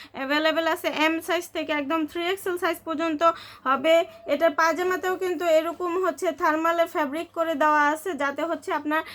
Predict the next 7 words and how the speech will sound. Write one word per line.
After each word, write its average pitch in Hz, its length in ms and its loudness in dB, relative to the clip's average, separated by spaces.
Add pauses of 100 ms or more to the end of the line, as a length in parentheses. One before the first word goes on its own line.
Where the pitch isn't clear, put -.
(260)
পায়েও 320 360 6
কোনো 359 260 -4
ধরনের 330 340 0
ঠান্ডা 320 320 0
না 311 180 2
লাগে, 320 200 0
একদম 320 680 0